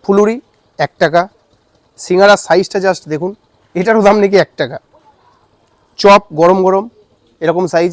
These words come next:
এটারও দাম এক টাকা। আর ভেজিটেবল, এটারও দাম এক টাকা এবং চাটনি সহ। এক এক করে খাবো।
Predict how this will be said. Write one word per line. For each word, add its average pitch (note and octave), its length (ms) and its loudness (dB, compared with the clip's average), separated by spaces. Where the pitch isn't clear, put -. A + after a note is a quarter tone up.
এটারও E3+ 220 0
দাম E3+ 160 2
এক D#3 180 -4
টাকা। E3+ 160 -4
আর C3 240 0
ভেজিটেবল, D3 400 -6
এটারও D#3+ 260 -4
দাম D#3 120 0
এক D3+ 180 -4
টাকা G3 120 -8
এবং F#3 180 -2
চাটনি G3+ 260 0
সহ। B2 120 -8
এক E3 100 -4
এক - 100 -8
করে E3 140 0
খাবো। A#2+ 160 -14